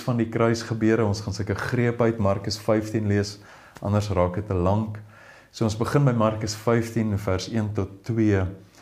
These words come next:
Jesus wat deur die Joodse Raad aan Pilatus uitgelewer word. Die Vrydagmôre vroeg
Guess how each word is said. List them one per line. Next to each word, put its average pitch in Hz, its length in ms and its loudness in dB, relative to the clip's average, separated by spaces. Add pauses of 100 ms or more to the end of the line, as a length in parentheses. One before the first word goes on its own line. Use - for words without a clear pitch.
(340)
Jesus 104 640 0
wat 92 100 0
deur 92 160 0
die 92 140 0
Joodse 95 340 -2
Raad 87 560 -2
aan 90 160 -6
Pilatus 87 600 -2 (100)
uitgelewer 80 640 -6
word. - 240 -14 (1040)
Die 110 80 2
Vrydagmôre 110 960 4
vroeg - 540 0